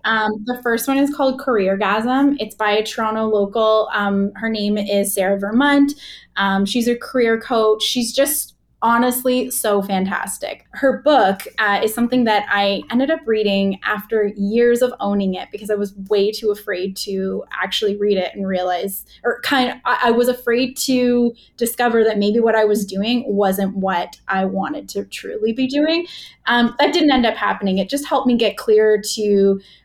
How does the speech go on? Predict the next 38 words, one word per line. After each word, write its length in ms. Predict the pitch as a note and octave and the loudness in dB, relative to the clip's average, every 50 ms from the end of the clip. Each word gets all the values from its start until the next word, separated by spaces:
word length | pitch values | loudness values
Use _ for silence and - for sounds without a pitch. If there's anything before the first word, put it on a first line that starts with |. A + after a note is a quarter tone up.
| _ _ - | _ _ -2
um, 600 | G#3+ G#3 G#3 G#3 G3+ G#3 G3+ G3+ G3+ A3+ A3+ - _ | 0 0 2 2 2 2 2 0 0 -2 -6 -8 _
what 200 | - A#3 B3+ B3+ | 0 2 4 4
made 200 | C4 B3+ A#3+ B3 | 4 2 2 2
sense 260 | B3+ A3+ G#3+ G3+ - | 0 -2 -2 -2 0
more 300 | A#3 A3 A3 G#3+ G#3+ G3+ | 0 2 2 2 2 0
for 180 | G#3 - A3 G#3+ | 0 -4 -2 0
me 400 | G3+ F#3+ F#3+ E3+ - - - - - | 0 0 0 -2 -4 -8 -10 -8 -4
and, 280 | G#3+ G#3 G3+ F#3+ F#3+ | -2 0 0 0 0
and 120 | G#3 G3+ G3 | 0 0 0
just 180 | G#3 G3+ - | 0 -2 -2
help 220 | - - A#3+ A3+ A#3 | -2 -2 -2 0 2
me 120 | A3+ A3+ | 2 2
figure 320 | A3+ - C4 - A3+ A3+ A3+ | 2 0 -4 -2 0 2 2
out 120 | A3 G#3+ | 2 2
my 180 | G#3 G3+ G#3 A3 | 2 0 2 2
own 140 | A#3 A3+ | 2 2
personal 500 | A3 - A3 G3+ F#3+ - - G#3+ G#3 G3+ | 2 0 -2 -2 -2 -2 -4 -2 -2 0
messaging 520 | G3+ F#3 F#3 G3 - G3+ G#3 B3 C4+ C4+ B3 | 0 0 -2 -2 -4 -2 0 2 2 4 4
and 220 | A3 G#3 G3 G3+ - | 2 0 -2 -4 -4
kind 180 | - C4+ D4 | -2 0 2
of, 80 | D#4+ D#4 | 2 2
like, 160 | D#4 D4 D4 | 2 0 2
the 80 | B3+ G#3+ | 2 2
way 280 | G3 G3 F#3 F3+ F3 | 2 4 2 2 2
I 80 | D#3+ - | 0 -2
showed 300 | - - - E3+ G3 - | -4 -4 -4 -4 -2 -4
up 160 | E3+ - - | -4 -6 -6
in 80 | G3+ G3+ | -6 -6
the 80 | G3 | -4
work 220 | G3 - - F#3+ - | -4 -6 -6 -8 -8
I 80 | - - | -10 -8
did. 280 | - - - - - - | -6 -6 -6 -6 -6 -4
So 240 | - A#3 G#3+ G3+ G3 - - - - - _ | -2 -2 -2 -2 -2 -8 -16 -18 -18 -10 _
I 140 | - A#3 A#3 | 0 2 2
really 320 | A#3 A3 A3+ A3+ A3+ B3 | 2 2 2 4 4 4
recommend 440 | A#3 G#3 G3 G3+ G#3 G3+ F#3+ F#3+ G3 | 2 2 0 -2 -2 -4 -4 -4 -6
this 120 | G3 F#3+ - | -8 -10 -10
book 260 | - - F#3+ F#3 | -10 -12 -12 -10